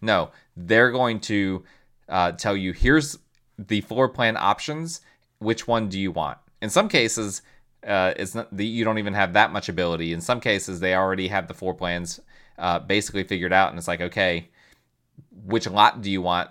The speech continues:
These all basically have the same floor plan. It just kinda depends from one builder to the next.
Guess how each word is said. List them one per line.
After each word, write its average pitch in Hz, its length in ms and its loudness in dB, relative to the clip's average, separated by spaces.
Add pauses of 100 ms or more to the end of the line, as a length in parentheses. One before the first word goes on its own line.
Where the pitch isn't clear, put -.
These 95 280 -2
all 92 200 4
basically 95 420 -2
have 92 140 -2
the 85 80 -10
same 87 240 -8
floor 92 180 -6
plan. 78 300 -10
It 110 80 -8
just 190 180 -6
kinda 180 180 0
depends 123 320 -2
from 101 160 -4
one 104 200 2
builder 95 280 0
to 90 140 -8
the 87 60 -6
next. 78 360 -8